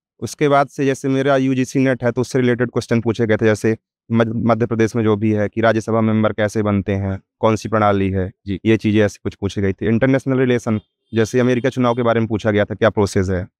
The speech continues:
Speaker 1: तो ऐसे क्वेश्चन डेफ से पूछे।
Speaker 2: मिश्रा सर, आपकी स्कूलिंग या फिर आपके ग्रेजुएशन से रिलेटेड कोई क्वेश्चन पूछा गया?
Speaker 1: नहीं, ग्रेजुएशन से रिलेटेड कोई क्वेश्चन नहीं था। पोस्ट ग्रेजुएशन का था,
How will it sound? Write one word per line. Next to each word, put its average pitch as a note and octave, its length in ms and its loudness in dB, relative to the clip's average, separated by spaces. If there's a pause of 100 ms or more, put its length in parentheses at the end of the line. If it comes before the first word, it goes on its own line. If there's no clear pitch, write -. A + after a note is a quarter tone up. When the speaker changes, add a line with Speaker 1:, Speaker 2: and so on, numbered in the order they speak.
(400)
Speaker 1:
तो A2 260 -2
ऐसे G#2 280 2
क्वेश्चन F#2+ 540 -2
डेफ G2 140 4
से G2+ 100 -6
पूछे। F#2+ 260 -8 (400)
Speaker 2:
मिश्रा C3 220 0
सर, F#3+ 120 2
आपकी F#3 280 0
स्कूलिंग D3+ 520 -2
या B2 200 2
फिर F3 360 -4 (200)
आपके B2+ 240 0
ग्रेजुएशन D3 520 0
से F3 160 0
रिलेटेड D3+ 380 0
कोई E3 120 -2
क्वेश्चन D3+ 300 0
पूछा D3 220 0
गया? D#3+ 180 0 (460)
Speaker 1:
नहीं, A#2 320 0
ग्रेजुएशन B2+ 380 2
से C3+ 100 -2
रिलेटेड A2+ 240 -2
कोई G2 200 0
क्वेश्चन F#2+ 280 -4
नहीं F#2+ 120 0
था। C3+ 80 -2
पोस्ट C3+ 300 0
ग्रेजुएशन A#2 360 0
का G#2 80 -2
था, F2+ 240 -4